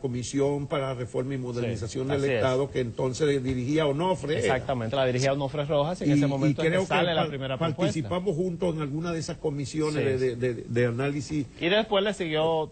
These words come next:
Speaker 2: le dio seguimiento don Tirso Mejía
Speaker 1: Tirso
Speaker 2: Ricard.
Speaker 1: Mejía Ricard volvió y, y siguió la, con ese, con esos consensos.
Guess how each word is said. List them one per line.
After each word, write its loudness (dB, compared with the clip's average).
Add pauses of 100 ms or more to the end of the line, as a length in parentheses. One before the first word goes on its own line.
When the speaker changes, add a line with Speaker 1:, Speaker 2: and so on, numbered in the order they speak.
(120)
Speaker 2:
le -4
dio -2
seguimiento -4
don -4
Tirso -4
Mejía -2
Speaker 1:
Tirso 4
Speaker 2:
Ricard. 2
Speaker 1:
Mejía -2
Ricard -4
volvió 0
y, 0
y -4
siguió 2
la, -2
con -2
ese, 0
con -6
esos -6
consensos. -4